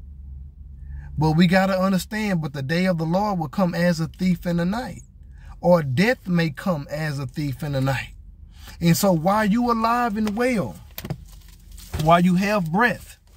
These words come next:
take advantage of this opportunity that God has given us, and let's repent and turn from that stuff.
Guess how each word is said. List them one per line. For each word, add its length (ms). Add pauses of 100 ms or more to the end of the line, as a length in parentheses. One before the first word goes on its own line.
(1500)
take 260 (180)
advantage 580
of 140
this 160
opportunity 720
that 260
God 320
has 140
given 340
us, 300
and 180
let's 220 (240)
repent 520
and 220
turn 320
from 260
that 140
stuff. 560